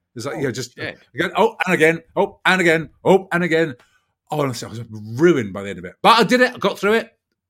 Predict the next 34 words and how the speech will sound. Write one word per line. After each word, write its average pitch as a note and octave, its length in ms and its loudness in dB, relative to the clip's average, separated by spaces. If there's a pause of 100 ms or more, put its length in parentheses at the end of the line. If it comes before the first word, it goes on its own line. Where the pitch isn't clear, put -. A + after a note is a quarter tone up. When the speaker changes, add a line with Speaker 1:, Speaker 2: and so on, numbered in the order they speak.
(120)
Speaker 1:
I A#2+ 60 -14
got D#3 160 -6
through G3 140 -4
it, G#3 260 -6
all, E3 260 -4
all F3 180 -6
twenty F3+ 200 -8
minutes D3+ 220 -8
of D#3+ 80 -8
that. F3+ 120 -4
Speaker 2:
Of - 60 -20
course C3 260 0
you A#2+ 60 -2
Speaker 1:
And, A#2 40 -8
Speaker 2:
did, A2+ 120 2
Speaker 1:
uh, F#2+ 60 -6
Speaker 2:
mate. F#2 100 -4
Speaker 1:
then C3+ 260 -6 (140)
I, C3 60 -8
I A2+ 40 -8 (480)
lay C3+ 240 -4
on C3+ 100 -2
the B2+ 60 -6
floor A2 320 -4
and G#2 240 -10
just, - 240 -20 (280)
just, - 380 -20 (1000)
just A2+ 220 -14
regretted G2 480 -12
every F#2+ 180 -12
decision F2 420 -14
I've D#2+ 100 -16
ever E2 160 -18
made. E2 240 -20